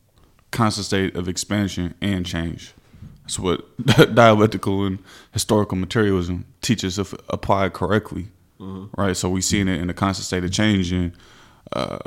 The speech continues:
Speaker 1: you know, why this is happening or why these, you know, it's, I would say it's in the state of decline, but we also know when things are in a state of decline that imperialism too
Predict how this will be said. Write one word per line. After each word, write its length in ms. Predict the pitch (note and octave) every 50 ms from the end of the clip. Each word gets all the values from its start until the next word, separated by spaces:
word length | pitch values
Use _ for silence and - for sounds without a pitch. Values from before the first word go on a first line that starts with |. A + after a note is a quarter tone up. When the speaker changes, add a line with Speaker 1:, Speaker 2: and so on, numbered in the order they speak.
| - - - A#2 A2+ - _ _ _ _ _ _ _ _ _ _ _ _
Speaker 1:
you 100 | - G2+
know, 120 | G2 F#2+ F#2
why 340 | F2+ F2+ F#2+ G2+ G#2+ A2+
this 200 | A#2 B2 A#2 -
is 100 | A#2+ A2
happening 380 | A#2 B2 A#2+ A#2+ B2 B2 A#2+ A2+
or 80 | G#2 G#2
why 240 | G2+ G#2 G#2+ G#2+
these, 300 | G#2+ G#2+ G#2+ G#2 G2+ G2
you 80 | F2 A2
know, 220 | G#2+ G2+ G2 F#2+
it's, 360 | G2 G2+ - - - - - - - _ _ _ _ -
I 140 | - - A#2+
would 160 | C3 C3 B2
say 240 | - - A#2 G#2+ G#2+
it's 140 | G2+ - G#2
in 100 | G2+ G2
the 320 | F#2+ F#2 F#2 F2+ F2+ F2 F#2+ G#2+ - _ _ _ _ _
state 480 | - - - - - - G#2 G#2 G2 -
of 160 | - F#2+ F#2
decline, 800 | E2+ D#2+ - - - G#2+ G#2+ A2+ A#2+ B2 B2+ C3 C3+ C3 C3 - - _ _ _ _ _ _ _ _ _ _ - - - -
but 220 | F#2 G2+ F#2+ E2+
we 160 | F#2 G2+ G#2
also 240 | G#2 G2+ F#2 - -
know 180 | G2+ F#2+ F#2 F#2
when 320 | F2+ F2 - F#2 F#2+ F#2
things 280 | F2+ - G2 F#2+ F2+ F2+
are 100 | F2+ F2+
in 80 | F2+ F2+
a 60 | F2
state 240 | - - F#2+ F#2 F2
of 80 | E2+
decline 540 | F2+ F2 - - G#2+ G2+ G2+ F#2+ F#2 F2+ F2
that 200 | F2+ F2 E2+ - -
imperialism 520 | F2+ E2+ - G2+ G2 F#2+ F#2 F2 F2 F2+ F2
too 360 | - G#2+ G#2+ G#2 F2+ - -